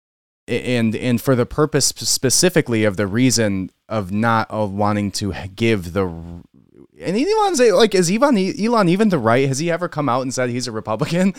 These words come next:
<laughs> Like, why is this, why is this so crazy that, that an, a billionaire wants to buy a social media outlet, right? Like,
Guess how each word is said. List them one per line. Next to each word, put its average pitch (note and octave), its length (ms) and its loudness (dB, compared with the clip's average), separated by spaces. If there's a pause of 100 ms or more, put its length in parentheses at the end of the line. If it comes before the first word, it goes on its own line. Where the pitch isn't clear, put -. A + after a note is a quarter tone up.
(100)
<laughs> - 160 -10
Like, - 180 2
why D#3 200 4
is G3+ 140 2
this, E3+ 260 -2 (260)
why C#3+ 200 2
is F3+ 140 0
this C#3+ 180 0
so D3 220 2
crazy A#2+ 400 2
that, G2+ 220 2
that G#2+ 240 0
an, A2 160 0
a A2 160 -2
billionaire G#2 500 0
wants F#2+ 280 -4
to G#2 80 -8
buy F#2 160 -2
a F#2 80 -4
social F#2 280 -6
media F2+ 300 -4
outlet, D#2+ 340 -6
right? F#2+ 240 -2
Like, F#2 240 -6